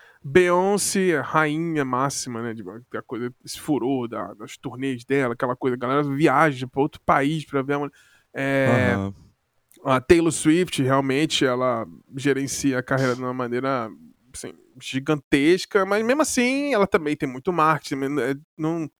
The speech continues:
Speaker 1: é, mas ela tá num nível de too big to fail, né? Já tá aquela grandeza tão gigante que não tem mais como errar. Mesmo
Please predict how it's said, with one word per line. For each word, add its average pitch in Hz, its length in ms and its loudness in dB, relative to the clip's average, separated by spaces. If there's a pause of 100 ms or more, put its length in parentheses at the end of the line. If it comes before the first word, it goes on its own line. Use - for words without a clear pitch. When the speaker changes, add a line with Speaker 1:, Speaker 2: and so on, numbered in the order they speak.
(300)
Speaker 1:
é, 147 120 -8
mas 160 220 -2
ela 208 200 2
tá 220 120 2
num 226 140 4
nível 220 320 2
de 202 140 0
too 233 240 2
big 175 280 0
to 180 160 2
fail, 139 540 2
né? 131 180 -2
Já 131 140 -2
tá 147 140 -2
aquela 147 280 -2
grandeza 135 560 0
tão 156 300 0
gigante 139 480 -2
que - 100 -6
não 208 100 -4
tem 220 200 -2
mais 208 240 -6
como 208 240 -4
errar. 165 340 4
Mesmo 147 180 -4